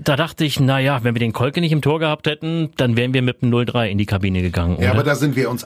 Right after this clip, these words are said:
Speaker 2: alle einig, dass Markus Kolke im Moment wirklich ein Fels in der Brandung ist.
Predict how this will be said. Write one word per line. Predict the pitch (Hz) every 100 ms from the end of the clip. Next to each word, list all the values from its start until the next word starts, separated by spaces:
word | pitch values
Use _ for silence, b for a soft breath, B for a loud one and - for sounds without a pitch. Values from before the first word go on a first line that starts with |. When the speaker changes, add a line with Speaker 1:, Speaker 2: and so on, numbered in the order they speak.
| -
Speaker 2:
alle | 117 104 82
einig, | 82 76 76
dass | 101 95 - - 95
Markus | 107 117 110 -
Kolke | 127 135 127 120
im | 117 113
Moment | 113 101 107 120 120 87
wirklich | 98 120 107 110 98 - -
ein | 98 95 92
Fels | 92 - 131 131 131 127
in |
der | 113
Brandung | 104 107 123 117
ist. | 110 107 - -